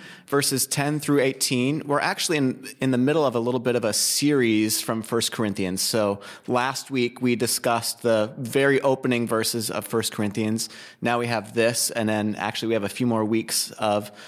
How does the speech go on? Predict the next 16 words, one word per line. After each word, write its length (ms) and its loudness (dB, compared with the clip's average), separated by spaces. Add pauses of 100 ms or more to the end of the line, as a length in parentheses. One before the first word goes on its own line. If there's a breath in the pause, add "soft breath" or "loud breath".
(160 loud breath)
First 240 0
Corinthians 460 -2
coming 320 -4
up 440 -8
too. 340 -4
So 220 0
this 180 0
is, 360 0
um, 220 0
verses 440 0
ten 480 -4 (260 loud breath)
through 200 0
eighteen 600 -2
of 100 -12
chapter 360 -4
one. 260 -8